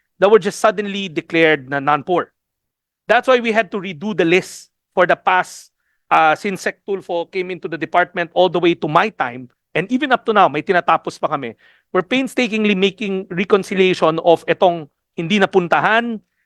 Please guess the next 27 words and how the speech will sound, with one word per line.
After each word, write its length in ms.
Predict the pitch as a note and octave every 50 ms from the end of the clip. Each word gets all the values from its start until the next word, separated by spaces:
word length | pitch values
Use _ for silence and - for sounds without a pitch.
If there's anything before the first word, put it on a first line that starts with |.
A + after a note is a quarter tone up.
| _ _ -
yung 160 | E3 G3 G#3
mga 320 | G3 G3 G3 F#3+ F#3 F#3 F3+
nawala 480 | F3 F3+ F3+ F#3 F3+ F3+ F#3 F#3+ F#3
bigla 320 | D#3+ D3+ D#3+ C#3 E3+ F3 D#3+
sa 160 | - - D#3
listahan, 800 | D#3 D3+ - - - G#3 G#3 G#3+ G3+ F3+ A3 G#3+ G#3+ G#3+ G#3+ G3 _ _ _ _ _ _
and 120 | - A3 A#3+ B3
we're 140 | B3 B3
almost 420 | B3 B3+ C4 B3+ B3 - - - F3
done. 240 | F#3+ E3+ B2+ G#2 _ _ _ _ _ _ _ _ _ _ _ -
Ang 160 | A3 A#3+ B3
gut 240 | G#3 D4+ D#4+ D#4+ -
feel 240 | - C#4 C4 B3+ A3+
ho 80 | B3
namin, 480 | A#3 G#3+ G3+ F#3+ F3 D#3+ D#3+ E3 F#3 E3+
since 320 | - - G#3+ G#3 G3 -
ganyan 400 | - D#3+ G3+ G#3+ A3 A#3+ A#3 A3+
yung 80 | G#3 -
kwento, 320 | G3+ F#3 F3+ - - D3+
it's 240 | D3+ F#3+ - - - - G3
either 240 | G3+ G3 G3+ G3
they're 160 | E3+ F3 F#3 F#3
still 320 | - - C4+ D4 C4+ -
part 240 | - - - - -
of 160 | F#3+ - -
those 320 | C#3+ - A#3+ B3 - -
people 320 | _ - G3+ - - G#3